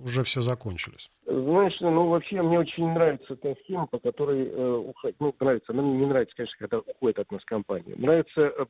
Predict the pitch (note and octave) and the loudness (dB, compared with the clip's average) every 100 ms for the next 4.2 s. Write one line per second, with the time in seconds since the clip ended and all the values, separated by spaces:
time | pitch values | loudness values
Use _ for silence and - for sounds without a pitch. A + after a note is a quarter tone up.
0 | _ E3 C#3+ _ - - E3 F3 - C3+ | _ -14 -14 _ -20 0 4 4 2 -4
1 | B2+ - C#3 C3+ B2 _ _ - _ C3+ | -4 -4 -2 -2 -4 _ _ -20 _ -8
2 | A#2+ C3+ C3+ - - _ _ _ C#3 C3 | 0 2 2 0 -20 _ _ _ 0 2
3 | C3+ C#3+ E3+ D#3 A#2+ - C#3 C#3 A2+ A2+ | 4 4 2 0 -4 -2 0 0 -2 -4
4 | G#2+ | -6